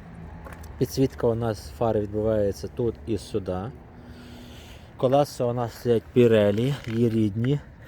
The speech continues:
Розмір коліс у нас двісті п'ятнадцять п'ятдесят п'ять сімнадцятки. Є безключовий доступ в автомобілі.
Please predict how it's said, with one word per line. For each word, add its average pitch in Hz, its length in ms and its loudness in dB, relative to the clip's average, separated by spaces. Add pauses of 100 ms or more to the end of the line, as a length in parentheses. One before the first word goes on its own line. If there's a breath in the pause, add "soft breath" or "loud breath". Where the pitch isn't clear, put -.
(220 loud breath)
Розмір 127 400 4
коліс 120 440 0
у 120 40 -2
нас 107 200 -2
двісті 123 420 -4
п'ятнадцять 113 560 -4
п'ятдесят 110 340 -6
п'ять 110 240 -2
сімнадцятки. 104 880 -4 (1300 loud breath)
Є 131 140 2
безключовий 123 580 -4
доступ 104 360 -2
в 117 40 -2
автомобілі. 131 680 -4